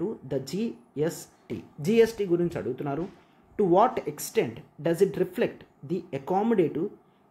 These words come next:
spirit of federalism? ఫెడరలిజం ప్రిన్సిపల్స్ని ఇది ఎంతవరకు అప్‌హోల్డ్ చేస్తుంది అని చెప్పి అడుగుతున్నారనమాట. అయితే జీ ఎస్ టీ గురించి పాలిటీలో చదువుతారు, ఎకానమీలో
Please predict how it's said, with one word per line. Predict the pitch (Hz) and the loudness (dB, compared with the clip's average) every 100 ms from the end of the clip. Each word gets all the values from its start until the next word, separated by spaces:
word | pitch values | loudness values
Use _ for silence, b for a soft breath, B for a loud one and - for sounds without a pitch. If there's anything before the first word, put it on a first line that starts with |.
| - | -14
spirit | - 262 277 262 | -4 -2 0 4
of | 254 254 156 | 4 2 -4
federalism? | 139 180 170 135 127 120 90 - | 0 4 4 2 -2 -2 -6 -2
ఫెడరలిజం | 175 196 247 240 226 202 | 0 2 2 2 2 0
ప్రిన్సిపల్స్ని | 151 143 - 139 - 240 - B B B B | -4 -6 -2 -2 -2 -8 -8 B B B B
ఇది | 180 190 156 | 0 2 2
ఎంతవరకు | 202 220 220 233 - 135 | 2 2 2 0 0 -2
అప్‌హోల్డ్ | - 196 226 - | 4 6 6 2
చేస్తుంది | 165 165 185 170 151 - | -4 -2 -4 -4 -4 -6
అని | 135 120 127 | -6 -6 -6
చెప్పి | 120 202 - | -4 -4 -2
అడుగుతున్నారనమాట. | 120 123 117 110 95 101 - - | -2 -2 -4 -6 -8 -12 -16 -10
అయితే | 143 151 123 | -4 -4 -4
జీ | 131 165 | 2 2
ఎస్ | 160 | 2
టీ | 165 | 0
గురించి | 165 165 208 339 B B B B - | 0 -2 -4 -6 B B B B 0
పాలిటీలో | 135 147 147 143 143 | 2 2 0 0 0
చదువుతారు, | 143 185 190 196 202 165 | 2 2 2 2 2 0
ఎకానమీలో | - 135 131 131 | -2 -4 -2 -2